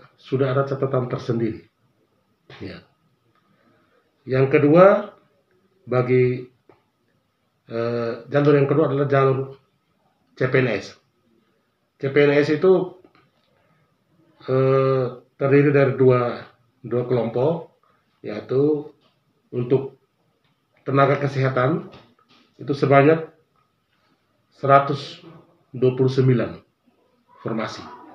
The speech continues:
Ini khusus hanya untuk kesehatan, mulai dari dokter, dokter umum, dokter spesialis,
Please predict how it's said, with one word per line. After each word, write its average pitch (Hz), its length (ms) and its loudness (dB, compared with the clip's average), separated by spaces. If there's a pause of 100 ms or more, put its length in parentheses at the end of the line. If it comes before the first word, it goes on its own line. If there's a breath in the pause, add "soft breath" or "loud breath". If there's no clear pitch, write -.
(580)
Ini 165 260 -2
khusus 165 220 0
hanya 180 180 4
untuk - 160 -4
kesehatan, 160 480 -2
mulai 131 220 0
dari 135 240 2
dokter, 175 540 0 (480 loud breath)
dokter 131 360 0
umum, 170 540 0 (680)
dokter 127 260 -2
spesialis, 156 880 0